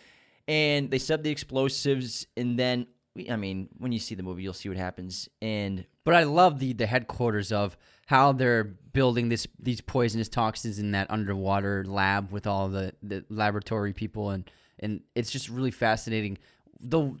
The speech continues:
Speaker 2: what he built, what Safin built, but I think we needed a little bit more of it before
Speaker 1: Yeah.
Speaker 2: this.
Speaker 1: And then Safin has this,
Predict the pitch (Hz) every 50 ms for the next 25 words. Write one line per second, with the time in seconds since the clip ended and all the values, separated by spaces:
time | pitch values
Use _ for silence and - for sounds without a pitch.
0 | - - _ _ _ 151 147 165 196 180 151 180 170 135 107 - 127 143 156 135
1 | 113 123 131 123 - - 135 131 127 - 127 107 101 101 - - 120 107 - -
2 | - - - _ - 123 120 113 - 147 151 139 - - 117 131 127 131 131 131
3 | 123 110 107 107 107 110 110 101 104 - 101 104 107 107 101 90 98 92 - 98
4 | 127 127 110 104 98 92 95 92 - - - - - 165 165 185 185 175 170 156
5 | - - - 196 185 185 175 165 165 156 151 131 139 123 - -